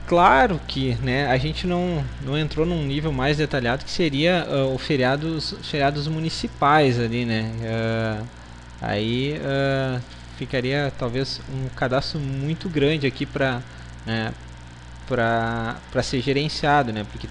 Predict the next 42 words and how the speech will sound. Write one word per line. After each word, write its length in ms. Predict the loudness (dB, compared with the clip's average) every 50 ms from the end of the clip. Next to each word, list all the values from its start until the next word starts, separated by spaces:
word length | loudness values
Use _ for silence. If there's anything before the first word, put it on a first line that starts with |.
| -6 -2
teria 240 | 0 2 2 2 2
que 100 | 0 -4
ser 160 | -4 -2 -4
o 60 | -2
feriado 680 | -2 0 0 2 4 6 6 6 4 2 0 -2 -4 -4 -6 -10 -14 -14 -14 -14 -14 -12 -4
da 200 | 2 4 4 4
empresa, 720 | 4 2 0 0 2 2 4 4 4 4 4 2 2 2 0 -6 -8 -6
eh, 280 | -4 -2 0 0 -2 -2 -2
que 100 | -2 0
vai 140 | 2 0 2
pagar, 560 | 2 2 0 4 6 6 6 8 6 6 2
né? 120 | 0 -2
Então, 220 | -4 -4 -4 -6 -6
se 160 | -6 -6 -4
na 100 | -4 -4
cidade 540 | -2 -4 -2 0 2 4 4 4 2 0 -2
dele 260 | 0 0 0 0 0
for 180 | -2 -4 -4 -4
feriado 380 | 0 0 2 2 2 2 0
no 140 | -2 -4 -4
dia 180 | -2 -2 -2 -2
do 80 | -2
vencimento, 680 | -4 -4 -4 -4 -4 -4 -2 -2 -2 -2 -4 -6 -8 -12 -12 -12 -14 -14 -14 -14 -10 -4 -2
né? 220 | 0 0 0 -2 -6 -10 -12 -14 -14 -14 -14 -14 -14 -12 -10 -6
Ele 340 | -4 -2 -2 -2 0 -2 0
não, 460 | 0 0 0 0 -2 -2 -2 -4 -4 -2
ah, 420 | 0 0 2 2 0 0 -2 -4 -6 -8 -10 -10 -8
ele 120 | -6 -2
não 60 | 0
vai 100 | 0 0
conseguir 320 | 0 -2 -4 -4 -4 -2 0
pagar 180 | 0 2 2
naquele 280 | 2 0 0 0 0 0
dia. 320 | 0 -2 -2 -4 -4 -4 -6 -10 -14 -14 -14 -14 -14 -14 -16 -12 -8
Mas 380 | -4 -2 -2 0 -2 -2 -2 0
a 40 | 2
gente 280 | 4 4 2 2 0
optou 220 | -2 -4 -2 -4 -4
por 100 | -2 -2
uma 80 | -2
maneira 300 | 0 2 2 2 2 2
mais, 440 | 2 2 2 2 0 -2 -6 -8 -10